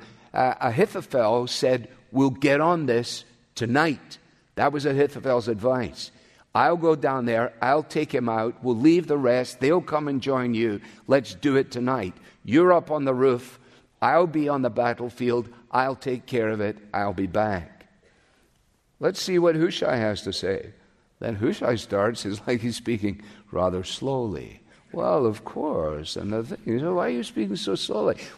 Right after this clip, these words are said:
"Well, I'm buying some time because of what he seeks to achieve." Now, the priest's sons, uh, Jonathan and Amahaz,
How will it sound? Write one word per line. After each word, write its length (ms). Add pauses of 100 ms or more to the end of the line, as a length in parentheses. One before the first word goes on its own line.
"Well, 200
I'm 160
buying 320
some 240
time 440 (880)
because 800 (380)
of 360
what 240
he 140
seeks 560 (340)
to 120
achieve." 640 (920)
Now, 260 (280)
the 160
priest's 400
sons, 720 (360)
uh, 300
Jonathan 760 (220)
and 280
Amahaz, 880